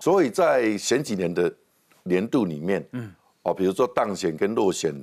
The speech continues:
Speaker 1: 其实的候选人都会给他的助理团队有一个额外的一个奖励。
Speaker 2: 哦。
Speaker 1: 额外的，
Speaker 2: 啊，你给你自己掏，
Speaker 1: 毕竟
Speaker 2: 自掏腰包啊。
Speaker 1: 哎，当然，当然，就是你，你从，你从这个选举的募款金额里面会摊提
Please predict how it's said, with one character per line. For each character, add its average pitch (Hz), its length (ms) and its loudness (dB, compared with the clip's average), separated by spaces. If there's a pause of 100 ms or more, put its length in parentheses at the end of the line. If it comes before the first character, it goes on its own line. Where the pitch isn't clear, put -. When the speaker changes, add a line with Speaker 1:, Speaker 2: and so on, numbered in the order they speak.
(120)
Speaker 1:
其 104 260 -4
实 92 200 -6
的 78 120 -2
候 117 260 0
选 78 240 -4
人 73 240 -10
都 131 200 4
会 127 400 2
给 78 240 -2 (460)
他 135 140 -2
的 117 100 2
助 123 180 0
理 85 140 -2
团 73 240 -4
队 87 240 2 (460)
有 85 200 2
一 98 60 0
个 - 220 0
额 82 100 0
外 92 180 4
的 80 140 -4
一 82 80 -4
个 82 120 -4
奖 - 300 -4
励。 80 160 -6 (120)
Speaker 2:
哦。 113 340 -4
Speaker 1:
额 90 120 2
外 104 160 4
的， 95 140 4 (220)
Speaker 2:
啊， - 100 -2
你 - 60 0
给 180 100 0
你 143 120 2
自 190 100 -2
己 196 240 0
掏， 165 160 0
Speaker 1:
毕 - 20 -6
竟 - 0 -
Speaker 2:
自 175 120 -2
掏 165 120 4
腰 202 120 2
包 202 100 2
啊。 - 20 4
Speaker 1:
哎， - 20 4
当 208 60 2
然， 147 160 2
当 185 140 0
然， 131 120 0
就 175 140 4
是 185 140 2
你， 113 260 -2 (220)
你 120 160 -2
从， 147 340 0 (360)
你 113 120 2
从 147 200 2
这 160 140 2
个 110 540 6 (120)
选 123 240 2
举 131 100 -2
的 101 100 4
募 143 160 0
款 90 220 0
金 120 180 -2
额 107 120 4
里 87 120 -4
面 107 160 -2
会 113 140 2
摊 110 320 -4
提 78 320 -12